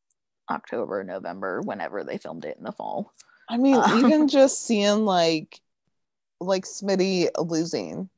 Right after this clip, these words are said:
Speaker 2: like, his reaction to Nolan winning, like, that would have been the icing on the cake for me.
Speaker 1: Mm-hmm. Yeah.
Speaker 2: But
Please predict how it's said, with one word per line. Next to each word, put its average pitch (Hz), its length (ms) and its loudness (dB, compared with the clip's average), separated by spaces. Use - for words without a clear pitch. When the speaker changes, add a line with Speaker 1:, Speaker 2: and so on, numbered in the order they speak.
Speaker 2:
like, 170 240 2
his 185 200 0
reaction 170 680 2
to 151 340 -4
Nolan 135 460 -2
winning, 85 420 -8
like, 170 280 2
that 180 280 6
would 170 140 4
have 165 100 0
been 160 140 0
the - 100 -2
icing 143 400 -6
on 131 140 -8
the 131 80 -10
cake - 280 -10
for - 160 -6
me. 65 320 -10
Speaker 1:
Mm-hmm. 202 360 -8
Yeah. 190 380 -2
Speaker 2:
But - 100 -14